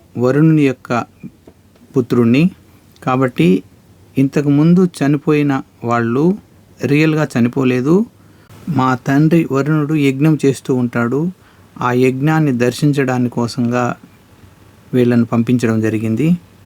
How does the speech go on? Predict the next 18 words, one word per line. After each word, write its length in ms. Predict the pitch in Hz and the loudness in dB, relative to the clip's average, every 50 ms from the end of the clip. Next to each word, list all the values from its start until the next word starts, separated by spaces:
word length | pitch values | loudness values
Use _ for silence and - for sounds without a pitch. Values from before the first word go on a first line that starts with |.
| - - - - - - - - | -20 -20 -20 -20 -20 -20 -6 -4
ఇప్పుడు 380 | - 131 - - 143 135 135 - - | -4 -4 -2 0 0 2 0 0 -2
అష్టావక్రుని 760 | 127 123 - - - 160 160 151 151 - - - 139 139 135 131 | -4 -6 -4 -4 -2 -2 0 0 -2 -4 -2 -2 0 0 0 0
యొక్క 340 | 127 120 - - 120 117 - - _ _ - | -2 -4 -6 -6 -6 -6 -6 -10 _ _ -2
విజయాన్ని 840 | 123 120 120 123 139 147 151 139 135 135 127 127 135 160 180 190 262 - _ _ _ - - _ - - - | 0 0 0 0 0 -2 0 0 0 0 -2 0 0 0 0 0 -2 -4 _ _ _ -20 -20 _ -12 -6 -2
అభినందించడాని 840 | 123 127 147 156 160 160 151 147 143 131 135 120 127 123 127 127 | 0 2 2 4 4 2 2 0 -2 -2 -4 -4 -4 -4 -4 -4
కోసంగా 440 | 120 - 123 117 - - 131 127 123 | -4 -4 -6 -6 -4 -4 -4 -4 -4
వాళ్ళు 240 | 123 120 120 120 117 | -4 -4 -4 -4 -4
తిరిగి 260 | - - 127 127 123 | -4 -2 -2 0 0
వస్తున్నారు 520 | 123 120 113 - - 127 120 120 117 113 113 | 0 -2 -2 -2 -2 -2 0 0 0 -2 -4
ఇప్పుడు" 440 | 107 - 117 117 117 117 110 104 - - _ - - | -4 -4 -2 0 0 0 0 -2 -6 -12 _ -12 -8
అని 120 | 113 113 110 | -6 -4 -4
అంటాడు. 440 | 110 104 110 107 107 117 131 151 151 - - - - - - - - - | -4 -6 -6 -6 -4 -4 -4 -6 -6 -10 -14 -20 -20 -20 -20 -16 -8 -4
కానీ 240 | 127 123 127 123 | -2 0 0 0
దానికి 580 | 120 117 127 120 120 120 117 - - 113 113 117 - - - - - - - - - - - 127 | 0 0 0 0 0 -2 -2 -4 -8 -8 -8 -10 -12 -18 -20 -20 -20 -20 -20 -20 -20 -14 -10 -10
అష్టావక్రుడు 640 | 117 - - 147 135 127 127 120 - 120 120 120 113 - - | -10 -6 -4 -2 0 0 0 0 0 0 0 0 -2 -2 -2
చె-, 300 | 113 117 117 113 110 - | -2 -2 -2 -4 -4 -4
సమాధానం 480 | 104 - 123 120 120 120 123 120 117 | -4 -2 0 0 2 2 0 -2 -2
చెప్తూ, 480 | 113 117 110 117 - - - 143 165 185 | -4 -4 -6 -8 -8 -6 -4 -2 -2 -2